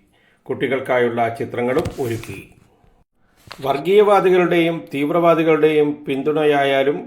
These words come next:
വോട്ടല്ലേ അത് പോരട്ടെ എന്ന ചിന്തയാണ് കോൺഗ്രസിനെന്ന് മുഖ്യമന്ത്രി പിണറായി വിജയൻ പറഞ്ഞു. നാടിൻ്റെ വികസനം മുന്നോട്ട് കൊണ്ടുപോകുന്ന എൽ ഡി എഫിനെ എങ്ങനെയും തകർക്കണമെന്ന ആലോചനയുടെ ഭാഗമാണിതെന്നും അദ്ദേഹം പറഞ്ഞു. സി പി ഐ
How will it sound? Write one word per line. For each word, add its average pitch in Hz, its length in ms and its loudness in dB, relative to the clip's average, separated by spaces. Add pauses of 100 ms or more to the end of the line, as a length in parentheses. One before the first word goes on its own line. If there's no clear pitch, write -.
വോട്ടല്ലേ 147 640 0
അത് 139 280 -6
പോരട്ടെ 139 520 0
എന്ന 135 180 -2
ചിന്തയാണ് 135 600 -2
കോൺഗ്രസിനെന്ന് 127 840 -2
മുഖ്യമന്ത്രി 131 540 -4
പിണറായി 131 440 -2
വിജയൻ 117 440 -4
പറഞ്ഞു. 92 320 -6 (1000)
നാടിൻ്റെ 127 500 0
വികസനം 143 640 -2
മുന്നോട്ട് 135 360 -2
കൊണ്ടുപോകുന്ന 120 840 -4
എൽ 123 200 -6
ഡി 127 80 -2
എഫിനെ 131 420 -2
എങ്ങനെയും 127 480 -4
തകർക്കണമെന്ന 123 680 -4 (160)
ആലോചനയുടെ 127 720 -2
ഭാഗമാണിതെന്നും 123 960 0
അദ്ദേഹം 113 400 -4
പറഞ്ഞു. 90 320 -4 (560)
സി 143 140 -6
പി 135 140 -6
ഐ 135 120 2